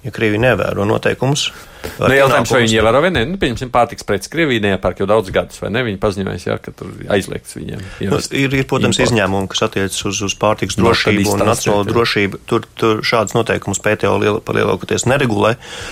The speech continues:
Speaker 1: Un, diemžēl, tas ir viens no caurumiem, kas ļauj manipulēt ar Pasaules tirdzniecības nor-, organizācijas noteikumiem. Um, kāpēc ar šo organizāciju būtu jāmaina? Bet, bet,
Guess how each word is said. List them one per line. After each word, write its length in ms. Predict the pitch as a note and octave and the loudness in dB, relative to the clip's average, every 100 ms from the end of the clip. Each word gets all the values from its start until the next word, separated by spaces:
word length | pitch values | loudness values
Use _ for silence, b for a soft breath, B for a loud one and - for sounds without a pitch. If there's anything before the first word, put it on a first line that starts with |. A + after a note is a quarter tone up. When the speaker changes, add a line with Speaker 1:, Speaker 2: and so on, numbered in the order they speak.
| B - | B 2
Speaker 1:
Un, 240 | B2+ B2 | 4 4
diemžēl, 320 | A#2+ A#2 A#2+ B2 | 4 4 2 2
tas 200 | A#2 - | 0 0
ir 160 | A#2 A#2+ | 0 2
viens 220 | A#2 - | 2 0
no 100 | G2+ | -4
caurumiem, 640 | - G#2 A#2 G2 F2 F#2+ | 2 2 4 0 -2 -8
kas 220 | - - | -6 -4
ļauj 240 | G#2+ G#2+ A2 | 0 2 2
manipulēt 560 | A2 F#2 G2 G2 - - | 0 0 -4 -6 -6 -10
ar 80 | - | -8
Pasaules 300 | G2+ - - | -6 -6 -4
tirdzniecības 340 | G#2 F#2 F2+ - | -4 -4 -6 -2
nor-, 180 | G#2+ - | -2 -2
organizācijas 460 | A2 G#2 F#2 F2 A#2 | 0 2 0 2 2
noteikumiem. 640 | A#2 G2 F#2 G2+ A2 C3 B B B B B B B | 2 0 -2 0 0 0 B B B B B B B
Um, 340 | B2+ A2+ G#2+ A2 - - B2+ B2+ | 2 4 2 0 -4 -10 -4 0
kāpēc 300 | C3 A#2+ A#2 | 2 2 2
ar 80 | |
šo 100 | C3 | 2
organizāciju 480 | B2+ A2+ G#2+ - G#2+ | 2 4 2 2 0
būtu 440 | B2 A#2 - G#2+ G#2+ | 2 2 0 -2 2
jāmaina? 640 | A#2 A#2+ G2+ F2 - G#2 - - | 2 2 2 -2 -6 -12 -14 -8
Bet, 300 | G#2 A#2 A2 | 2 2 2
bet, 180 | A#2+ | 0